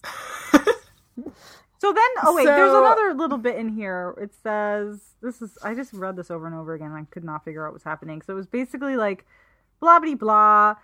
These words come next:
Speaker 1: everyone was dying, coming to the end of his reign, blah, blah, blah. And then it was like, Rhaegal's son, Aelor, who then became the new Prince of Dragonstone and heir to the throne,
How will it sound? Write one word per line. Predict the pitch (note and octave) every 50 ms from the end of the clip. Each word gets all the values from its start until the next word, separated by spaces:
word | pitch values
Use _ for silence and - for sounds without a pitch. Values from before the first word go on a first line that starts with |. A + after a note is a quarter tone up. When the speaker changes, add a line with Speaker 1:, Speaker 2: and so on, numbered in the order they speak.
| _ _ -
Speaker 1:
everyone | - C4 D#4 C#4+ C#4+ C#4
was | C4+ C4 -
dying, | - F3+ E3+ F3 F3 F3+ F3+ F3+ F3+ F3 F3 F3 F3+ - _ _ _
coming | - - C#4+ C#4+ C#4+
to | C4+
the | B3+ B3
end | A#3+ A#3 A3+
of | A3
his | A3 F3+ -
reign, | D3+ D#3 E3 D#3+ E3 E3 E3 D#3+ D#3+ _ _ _
blah, | - A#3+ B3 B3+ B3
blah, | A#3+ A3+ A3+
blah. | F3+ E3 E3 D#3+ D#3+ D#3 D#3 D#3 D#3 D#3 D#3 - _ _ _ -
And | G3 G#3
then | A3+ A#3+
it | B3 A#3+
was | A3+ G#3+ G#3+ -
like, | E3+ E3 D#3+ D#3 D#3+ - - _ _ _ _ _ _ _ _ _ _ _ _ _ _ _ _ _ _ _ _ _ _ _ - -
Rhaegal's | G#3+ D4+ F#4 G4+ E4+ F#4+ E4+ E4 E4+ -
son, | - - C4+ A#3+ G#3 G3 G3 G#3 -
Aelor, | - A3+ B3 B3+ A3 F3+ D#3+ D#3 D#3 E3 F#3 G#3+ A3 _
who | - C4 B3+ A#3+ A#3 G#3+
then | G#3+ A#3+ B3+ C4+ C4+
became | B3+ B3 - B3 A#3 A3 G#3
the | F#3+ G3+
new | G#3 A#3+ D4 E4+ D4+
Prince | - C4 A3+ G#3 -
of | F#3 D#3+
Dragonstone | - E3+ D#3+ D3+ C#3+ D#3 D#3 C#3 _ - C#3+ D3 D3 D3 D#3
and | D#3 D#3
heir | - G#3+ A#3 A#3+ B3+
to | - A#3
the | A3+ A3
throne, | - - - D3 D3 C#3+ D3 D3+ D3+ D#3